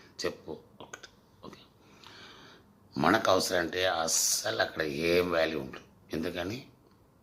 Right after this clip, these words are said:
use and throw. ఈ WhatsApp-లో ప్రాపర్గా యూజ్ చేయాలి.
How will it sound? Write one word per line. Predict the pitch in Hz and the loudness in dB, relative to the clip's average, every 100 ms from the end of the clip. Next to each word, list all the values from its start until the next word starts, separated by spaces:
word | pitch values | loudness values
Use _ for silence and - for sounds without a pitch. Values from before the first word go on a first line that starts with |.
| - | -8
use | 87 101 - - - 78 | -6 -4 -8 -8 -8 -6
and | 80 - | -8 -10
throw. | 69 - - - - - - | -10 -12 -18 -20 -20 -20 -12
ఈ | 73 | -10
WhatsApp-లో | 71 71 82 - 110 - 85 95 - - - - - | -4 0 0 0 -8 -8 -6 -6 -8 -20 -20 -20 -2
ప్రాపర్గా | 85 87 107 113 | 2 4 2 -4
యూజ్ | 110 95 | -4 -4
చేయాలి. | 80 | -4